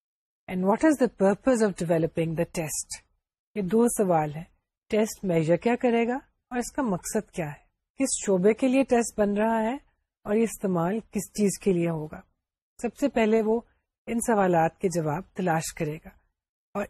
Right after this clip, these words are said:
ان کو ذہن میں رکھتے ہوئے ٹیسٹ ڈیزائن کیا جائے گا۔ Is there any need for this test? What will be the sample of the test? And what should be the test content۔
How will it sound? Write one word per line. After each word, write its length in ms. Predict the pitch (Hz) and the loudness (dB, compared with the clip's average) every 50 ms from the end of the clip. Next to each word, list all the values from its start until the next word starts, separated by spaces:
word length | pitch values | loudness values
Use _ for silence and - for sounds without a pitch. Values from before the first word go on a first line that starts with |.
| _ | _
ان 160 | - 233 254 | -4 -4 0
کو 140 | 233 330 349 | 2 4 4
ذہن 320 | 320 269 285 277 269 254 247 | 4 6 4 4 4 4 4
میں 80 | 240 | 4
رکھتے 320 | 214 196 - _ - 220 196 | 4 4 2 _ -6 -4 -4
ہوئے 180 | 190 196 202 196 _ _ _ _ _ - | -2 -4 -4 -6 _ _ _ _ _ 0
ٹیسٹ 280 | 202 196 190 - - | 2 2 2 0 -4
ڈیزائن 360 | 190 170 151 160 151 160 185 | -6 -4 -4 -4 -4 -4 -6
کیا 260 | 185 - - 196 180 165 | -6 -4 0 0 0 2
جائے 280 | 151 160 143 131 123 - | 0 -2 -4 -6 -8 -10
گا۔ 80 | - 160 - _ _ _ _ _ _ _ _ _ _ _ _ _ _ _ _ _ _ - | -14 -18 -20 _ _ _ _ _ _ _ _ _ _ _ _ _ _ _ _ _ _ 0
Is 120 | 269 320 320 269 - | 2 2 2 4 4
there 200 | 359 359 339 330 | 4 6 6 4
any 160 | 320 311 294 269 | 4 2 2 2
need 240 | 247 247 240 240 262 254 - | 2 4 4 4 2 2 2
for 60 | 294 277 233 | 0 2 2
this 280 | 285 269 - - - 269 | 0 -2 -2 -2 0 2
test? 400 | 277 330 370 - - - - - _ _ _ _ _ _ _ _ _ _ _ _ _ _ _ _ _ _ - 208 | 2 2 0 -4 -12 -18 -20 -20 _ _ _ _ _ _ _ _ _ _ _ _ _ _ _ _ _ _ -2 0
What 200 | 226 269 262 269 | 2 2 2 2
will 180 | 262 269 240 | 2 2 2
be 80 | 214 247 | 2 0
the 120 | 190 196 185 - - | -2 -2 -2 -2 0
sample 340 | 175 165 165 165 - 202 208 | 0 0 -2 -2 0 0 0
of 100 | 208 190 - 226 | 0 0 0 -4
the 40 | 208 - - | -4 -2 0
test? 420 | 196 185 180 175 - - - _ _ _ _ _ _ _ _ _ _ _ _ _ _ - 196 | 0 0 0 -2 -6 -10 -16 _ _ _ _ _ _ _ _ _ _ _ _ _ _ -10 -6
And 160 | 196 190 190 | -4 -2 0
what 240 | 208 214 208 - - - | 0 -2 -2 -4 -10 -8
should 220 | - 277 240 233 220 | -6 -6 -4 -4 -4
be 80 | 254 220 180 | -4 -2 -2
the 80 | 208 - - 180 | -4 -4 -4 -4
test 300 | 170 165 - - - - - | -4 -4 -4 -8 -8 -6 -6
content۔ 580 | 185 175 160 - 175 151 143 147 156 _ _ | -4 -4 -4 -6 -6 -8 -8 -10 -14 _ _